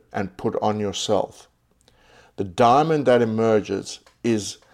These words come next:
because of the ability to sustain a work ethic through success and learning.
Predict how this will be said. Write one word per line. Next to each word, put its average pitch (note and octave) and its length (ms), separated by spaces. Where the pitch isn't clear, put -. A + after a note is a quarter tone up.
because B2+ 640
of G#2 200
the G#2+ 100
ability G#2+ 580
to G2+ 160
sustain A2 720
a A2 120
work C3 480
ethic F#2+ 500
through A#2+ 240
success - 800
and G#2+ 320
learning. G2+ 460